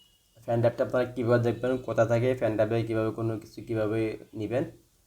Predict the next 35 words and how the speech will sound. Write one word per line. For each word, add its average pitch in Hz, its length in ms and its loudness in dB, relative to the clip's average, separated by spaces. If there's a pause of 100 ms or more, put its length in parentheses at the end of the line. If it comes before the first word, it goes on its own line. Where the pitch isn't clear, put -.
(380)
এই 104 100 -2
যে 104 120 4
এখানে 117 280 0
আপনারা 113 220 0 (140)
দিস 107 220 -2
অফিসে 110 240 -4 (120)
ডাবল 104 220 4
ক্লিক 104 240 -6
করবেন। 117 240 -2 (1600)
ক্লিক 117 300 -2
করার 120 180 6
পরে 120 220 8
যেখানে 113 300 2 (220)
লেখা 110 240 2
আছে 113 120 -6 (100)
নজরুল 101 340 -2
অ্যাপ, 90 140 0 (280)
যদি 110 240 -2
আপনাদের 110 440 -2
কাছে 113 240 0
কোনো 113 140 -8 (100)
কিছুর 120 340 -8 (640)
নাম 110 120 -2 (100)
লেখা 104 220 -4
না 123 40 2 (140)
থাকে 135 240 -6
তখন 107 200 -4
আপনারা 107 200 -2
এখানে 107 180 -4 (100)
দেখে 101 220 -6
বুঝতে 101 220 -6
পারবেন 107 220 0 (100)
কত 110 120 -2 (120)
জিবি 98 240 -2 (400)
লেখা 95 180 -4